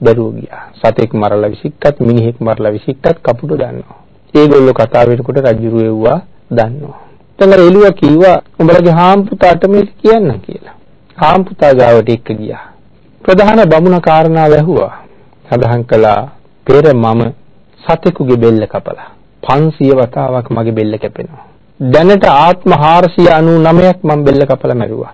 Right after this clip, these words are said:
මේක පන්සිය වෙනි වතාව. ආයේ මම බෙල්ල කැපිලා මැරෙන්නේ නැහැ. ඒක හින්දා මට හරි සතුටුයි. මේක අන්තිම වතාව." ඒකට මම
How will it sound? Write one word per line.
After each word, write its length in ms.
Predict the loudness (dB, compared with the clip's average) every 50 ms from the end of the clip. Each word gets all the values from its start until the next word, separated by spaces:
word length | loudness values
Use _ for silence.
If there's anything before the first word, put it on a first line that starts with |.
| _ _ _
මේක 260 | -4 -2 -2 0 0 -2 -6
පන්සිය 460 | -6 -6 -8 -8 -8 -6 -4 -4 -4
වෙනි 180 | -4 -4 -6
වතාව. 380 | -8 -10 -12 -12 -14 -16 -16 -16 -20 -20 -20 _ _ _ _ _ 0
ආයේ 420 | 2 2 2 2 2 0 0 -4 -8 -16 -20 -20 -18 _
මම 240 | -6 -4 -2 -2 -2 -2
බෙල්ල 260 | -2 0 0 0 0 -2
කැපිලා 340 | -4 -6 -6 -4 -4 -4 -4
මැරෙන්නේ 380 | -4 -6 -6 -6 -8 -8 -10 -10
නැහැ. 260 | -12 -14 -16 -18 _ _ _ _ _ _ _ _ _ -2
ඒක 220 | 0 0 0 2 0
හින්දා 300 | 0 0 0 -2 -2 -2
මට 180 | -2 -2 -4 -6
හරි 240 | -6 -4 -6 -6 -6
සතුටුයි. 580 | -8 -8 -8 -8 -6 -6 -8 -8 -8 -14 -14 -16 -20 -20 _ _ _ -4
මේක 180 | -4 -2 0 0
අන්තිම 360 | -2 -2 -2 -4 -6 -6 -6
වතාව." 400 | -6 -8 -12 -16 -18 -18 -20 -20 _ -20 _ 0
ඒකට 340 | 2 2 4 4 2 0 0
මම 200 | 0 0 0